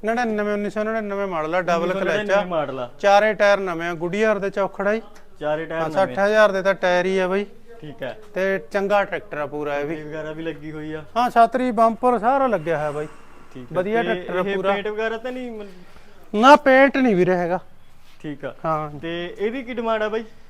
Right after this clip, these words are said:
Speaker 1: ਇਹ ਦੋ ਲੱਖ ਚਾਲੀ ਹਜ਼ਾਰ ਆ।
Speaker 2: ਠੀਕ ਆ। ਤੇ ਲਓ ਵੀ ਸੱਜਣੋ, ਜਿਨ੍ਹਾਂ ਨੇ ਵੀ ਲੈਣਾ ਹੈ ਕੋਈ ਵੀ ਟਰੈਕਟਰ, ਤਾਂ ਬਾਈ ਦਾ ਨੰਬਰ ਆ ਜਿਹੜਾ ਸਕਰੀਨ ਤੇ ਚੱਲੀ ਜਾਂਦਾ।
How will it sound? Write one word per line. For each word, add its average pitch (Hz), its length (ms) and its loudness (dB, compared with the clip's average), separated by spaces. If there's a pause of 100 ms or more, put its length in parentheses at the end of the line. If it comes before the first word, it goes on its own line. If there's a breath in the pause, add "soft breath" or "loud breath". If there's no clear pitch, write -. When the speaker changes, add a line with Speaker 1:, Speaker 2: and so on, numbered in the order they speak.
(140 soft breath)
Speaker 1:
ਇਹ 285 60 0
ਦੋ 277 180 2
ਲੱਖ 285 180 2
ਚਾਲੀ 160 340 2
ਹਜ਼ਾਰ 156 260 -6
ਆ। 139 100 -12 (460)
Speaker 2:
ਠੀਕ 139 220 -12
ਆ। 123 100 -12 (100)
ਤੇ 170 140 -6
ਲਓ 196 220 -2
ਵੀ 220 120 -6
ਸੱਜਣੋ, 214 440 -6 (140)
ਜਿਨ੍ਹਾਂ 185 340 -4
ਨੇ 233 80 -4
ਵੀ 233 120 -8
ਲੈਣਾ 202 300 0
ਹੈ 202 120 0
ਕੋਈ 202 240 -4
ਵੀ 233 140 -6
ਟਰੈਕਟਰ, 202 400 -2
ਤਾਂ 208 400 0 (140)
ਬਾਈ 165 300 -4
ਦਾ 196 100 0
ਨੰਬਰ 190 280 -4
ਆ 190 60 -2
ਜਿਹੜਾ 202 220 -4
ਸਕਰੀਨ 190 360 -8
ਤੇ 196 120 -6
ਚੱਲੀ 175 300 -4
ਜਾਂਦਾ। 180 380 -4